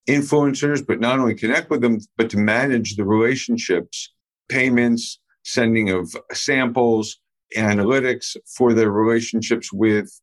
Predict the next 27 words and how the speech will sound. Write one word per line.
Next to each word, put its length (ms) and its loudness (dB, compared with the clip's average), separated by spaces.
influencers. 640 0
Of 140 -2
course, 240 2
e-commerce 800 0
did 160 2
exceedingly 600 0
well, 520 0
has 320 -2
continued 420 -2
to 80 -4
do 160 -2
well 220 2
during 260 -2
the 80 -6
pandemic. 560 -2
And 120 -4
so 100 0
Grin's 400 0
business 400 -2
really 420 2
took 160 0
off 240 0
like 180 0
a 40 -8
rocket. 520 -2
Another 260 2
company 640 -2